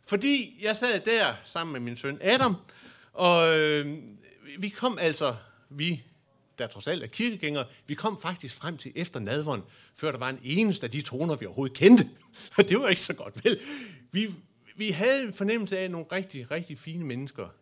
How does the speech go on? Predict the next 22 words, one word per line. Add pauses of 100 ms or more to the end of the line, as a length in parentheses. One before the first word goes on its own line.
(460)
men
at
det
hele
begyndte (100)
at
klumpe
sig
en
lille
smule
sammen. (1700)
Og
det,
jeg
godt
vil
sige
til
jer, (1080)
det
er,